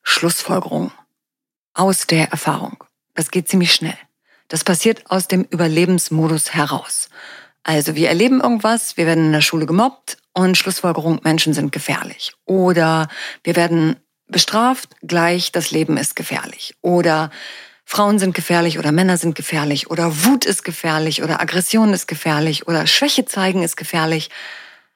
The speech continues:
Also wir ziehen eine Schlussfolgerung. Und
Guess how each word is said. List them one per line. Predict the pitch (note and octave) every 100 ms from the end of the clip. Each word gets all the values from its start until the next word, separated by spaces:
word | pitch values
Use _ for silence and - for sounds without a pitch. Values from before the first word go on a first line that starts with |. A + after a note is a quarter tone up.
| _ -
Also | G3 F#3 G3 F#3 _ _ _ _ _
wir | F3 B3
ziehen | B3+ - C4 D4 -
eine | F#3 G3 G3
Schlussfolgerung. | - E3+ - D#3 D#3 - - - _ _ _ _ _ _ _ _ _
Und | - F3+ F3+ -